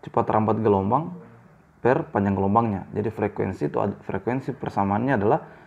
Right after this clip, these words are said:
cepat rambat diper panjang gelombangnya kan. Nah, maka di sini saya ganti H sama dengan F-nya saya ganti V per lambda sama dengan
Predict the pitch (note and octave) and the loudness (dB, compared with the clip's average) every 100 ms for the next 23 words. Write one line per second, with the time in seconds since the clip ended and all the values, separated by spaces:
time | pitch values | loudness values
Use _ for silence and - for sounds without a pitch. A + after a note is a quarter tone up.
0 | - - - A#2 - G2+ G2+ C3+ - G#2+ | -20 -20 -4 -2 0 0 2 0 0 -6
1 | G2+ C#3+ - - - G2+ G2+ G2+ G2+ A2+ | 0 0 0 -6 -4 -2 0 0 0 0
2 | G#2 C3 D#3+ - - - - _ - F2+ | -2 -4 -8 -16 -20 -20 -20 _ -8 -6
3 | E2+ A#2+ A#2+ B2 A#2 G2+ F#2+ G2+ C#3 C#3 | -6 -6 -6 -2 0 0 0 -2 -4 -4
4 | G#2+ G#2 A#2 G2+ F#2+ G2+ G#2+ C3 - _ | -2 -2 0 -2 -2 -4 -6 -8 -12 _
5 | - G#2+ A#2 A2 A2 G#2 G2 C3 E3+ - | -6 -4 -4 -2 0 2 0 -2 -4 -8
6 | - _ _ _ _ _ _ - G#2+ A2 | -20 _ _ _ _ _ _ -4 -2 0
7 | G#2+ A#2 G#2+ A2 C#3+ - _ _ _ _ | 2 2 2 -2 -4 -10 _ _ _ _
8 | _ _ _ _ _ _ _ - F2+ F#2+ | _ _ _ _ _ _ _ -8 -4 -2
9 | G2+ A2+ C3 | -2 -2 -4